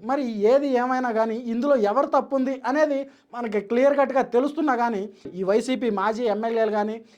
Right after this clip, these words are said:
మాజీ మంత్రులు కానీ పొలమని వరుస కట్టుకుని ఆవిడ్ని పరామర్శించడానికి వెళ్ళారు. దీనిలో భాగంగానే ఆవిడేదో నిద్ర మాత్రలు మింగారని, దాంట్లో భాగంగానే ఆసుపత్రిలో ఉన్నారని, ఆసుపత్రి బెడ్ మీద నుంచే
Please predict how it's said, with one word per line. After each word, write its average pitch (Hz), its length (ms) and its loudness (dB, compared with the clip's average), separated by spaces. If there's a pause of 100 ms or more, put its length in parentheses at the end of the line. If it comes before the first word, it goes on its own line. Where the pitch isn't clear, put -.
(140)
మాజీ 240 440 0
మంత్రులు 247 440 0
కానీ 247 300 0 (420)
పొలమని 285 680 0 (400)
వరుస 311 240 -2 (140)
కట్టుకుని 262 500 -2 (180)
ఆవిడ్ని 226 500 -2
పరామర్శించడానికి 233 920 -2
వెళ్ళారు. 165 300 -2 (280)
దీనిలో 294 300 2
భాగంగానే 269 500 2
ఆవిడేదో 214 480 0
నిద్ర 190 380 -2
మాత్రలు 240 420 0
మింగారని, 214 680 0 (400)
దాంట్లో 269 320 0
భాగంగానే 269 460 -2
ఆసుపత్రిలో 220 640 0
ఉన్నారని, 208 480 0 (300)
ఆసుపత్రి 320 560 0
బెడ్ 233 280 0
మీద 359 220 6
నుంచే 311 480 0